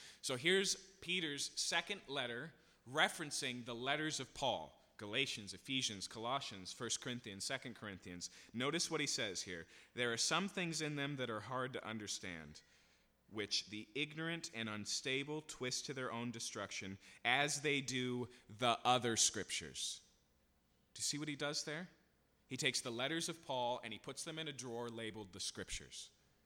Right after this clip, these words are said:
And he says, "The people who twist the other scriptures also twist the scriptures that Paul wrote." Okay? Now, we're only getting started. I could seriously do this all day.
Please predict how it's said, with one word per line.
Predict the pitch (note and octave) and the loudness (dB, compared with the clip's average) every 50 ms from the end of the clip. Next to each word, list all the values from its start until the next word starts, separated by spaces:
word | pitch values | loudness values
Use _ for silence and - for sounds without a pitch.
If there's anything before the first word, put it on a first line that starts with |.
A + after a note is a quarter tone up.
| _ _ _ _ _ _ _ _ _ _ | _ _ _ _ _ _ _ _ _ _
And | - F#2 | -10 -6
he | F2+ | -4
says, | - - A2 G#2+ G#2 G2 - - - - | -2 0 0 0 0 -2 -4 -4 -6 -14
"The | - A2 | -18 -16
people | - - C3+ C3 - C3 B2 A#2 | -8 -4 -4 -4 -4 -4 -6 -6
who | A#2 A#2+ | -6 -6
twist | A#2 - - B2 A2+ - - - | -6 -2 0 0 2 2 0 0
the | - G#2+ | 0 0
other | A2 B2+ C3+ D#3 | 2 2 0 0
scriptures | D3+ - - E3 D#3 - - F#3+ E3+ E3 - - - - - - | -2 -2 -2 -2 0 0 0 0 0 0 -2 -4 -6 -16 -8 -4
also | A2 A2+ B2 - - C#3+ | -2 0 0 0 0 -2
twist | C3 - - B2+ B2 A2+ - - - - - - - | -4 -4 -2 -2 0 0 0 -2 -4 -8 -18 -12 -6
the | A#2 A2+ | -2 4
scriptures | - - - - - C#3 C3 - - - B2 A2 G#2+ G2 - | 6 6 6 6 6 4 2 2 2 2 2 2 0 -2 -2
that | - G#2+ F#2+ - | -4 -4 -8 -6
Paul | - - A2+ G#2 G2 F#2+ | -6 -4 -2 -2 -2 -4
wrote." | F2 E2 D2 - - - - - _ _ _ _ _ _ _ _ _ _ _ _ _ _ _ - | -6 -8 -10 -12 -14 -18 -20 -20 _ _ _ _ _ _ _ _ _ _ _ _ _ _ _ -20
Okay? | - - E2 D#2 E2+ F2+ - _ _ _ _ _ _ _ _ _ _ _ _ _ _ _ _ _ _ _ _ _ _ _ _ _ _ - - _ _ _ _ _ _ _ _ _ _ _ _ _ - - _ _ _ _ - | -18 -16 -16 -14 -14 -16 -18 _ _ _ _ _ _ _ _ _ _ _ _ _ _ _ _ _ _ _ _ _ _ _ _ _ _ -20 -20 _ _ _ _ _ _ _ _ _ _ _ _ _ -20 -20 _ _ _ _ -4
Now, | C3 C3 | -2 0
we're | D3 G3 G#3 - | 0 2 0 0
only | D#3 D#3+ E3 F3 F3 | -2 -2 -4 -4 -4
getting | D#3 A#2+ B2+ A2+ A2 F#2+ | -4 -4 -6 -6 -6 -4
started. | - - - - A2 G2+ F#2 E2 D2+ - - - _ _ - | -2 -2 -2 -2 -4 -6 -6 -6 -10 -12 -16 -20 _ _ 2
I | B2+ E3+ | 2 2
could | - - D#3+ C3 | 2 0 -2 2
seriously | - - - - D3 D3 C#3+ C3+ C3 A#2 - - - A2 G#2 | 2 4 4 4 4 4 2 2 0 0 0 -2 -2 -2 -4
do | F2+ A2 A2 A2 | -6 -6 -8 -6
this | G2 G#2 - - | -6 -6 -6 -6
all | - F#2 F#2 F2 | -6 -6 -8 -8
day. | E2+ - E2 D2+ G#1+ - | -8 -8 -10 -12 -12 -16